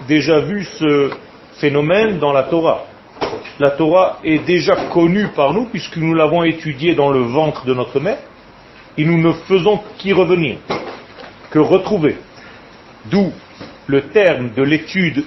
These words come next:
de la Torah, shoné. Shoné qui veut dire revenir. Mishné, pam shnia, une deuxième fois, c'est un retour,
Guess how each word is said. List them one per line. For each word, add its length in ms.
de 80
la 140
Torah, 500
shoné. 600
Shoné 500
qui 140
veut 140
dire 300
revenir. 460
Mishné, 460
pam 220
shnia, 460
une 100
deuxième 360
fois, 320
c'est 160
un 80
retour, 420